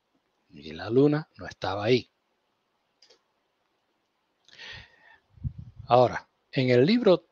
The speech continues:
trece de Flegón nos encontramos esto. Y ahora se los indico. En el cuarto año de la Olimpiada doscientos dos, que sería en el año treinta y dos después de Cristo, entre junio veintisiete y julio veinticinco,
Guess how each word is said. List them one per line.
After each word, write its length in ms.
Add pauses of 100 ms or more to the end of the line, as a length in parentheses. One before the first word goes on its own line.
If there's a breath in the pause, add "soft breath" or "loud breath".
trece 420
de 80
Flegón 680
nos 160
encontramos 760
esto. 360 (1500 loud breath)
Y 80
ahora 200
se 140
los 180
indico. 440 (680 soft breath)
En 200
el 160
cuarto 520
año 400
de 120
la 100
Olimpiada 680
doscientos 800
dos, 480 (640)
que 140
sería 480
en 220
el 160
año 400
treinta 680
y 120
dos 360
después 300
de 120
Cristo, 520
entre 280
junio 360
veintisiete 540
y 20
julio 340
veinticinco, 720